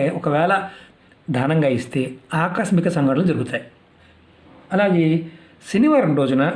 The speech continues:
మామూలుగా మనం ఏదైనా ఫంక్షన్స్, అంటే మామూలుగా చదువుకునే వాళ్ళు కావచ్చు, ఎంప్లాయీస్ కావచ్చు, కొంతమంది పిల్లలు, పిల్లలకి పుట్టినరోజులప్పుడు పెన్నులు కొనిస్తూ ఉంటారు. దాంట్లో రెడ్ కలర్ పెన్ కానీ బ్లాక్ కలర్ పెన్ కానీ గిఫ్ట్గా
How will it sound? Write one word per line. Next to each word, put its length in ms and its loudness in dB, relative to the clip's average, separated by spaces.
మామూలుగా 440 2
మనం 160 0
ఏదైనా 220 0
ఫంక్షన్స్, 400 -2
అంటే 180 0
మామూలుగా 380 0
చదువుకునే 420 0
వాళ్ళు 220 0
కావచ్చు, 280 -2
ఎంప్లాయీస్ 400 -4
కావచ్చు, 280 -4
కొంతమంది 420 0
పిల్లలు, 320 0
పిల్లలకి 400 -2
పుట్టినరోజులప్పుడు 640 0
పెన్నులు 240 2
కొనిస్తూ 340 0
ఉంటారు. 280 -4
దాంట్లో 400 0
రెడ్ 220 0
కలర్ 260 2
పెన్ 200 2
కానీ 300 0
బ్లాక్ 320 -2
కలర్ 200 0
పెన్ 180 0
కానీ 220 0
గిఫ్ట్గా 340 -2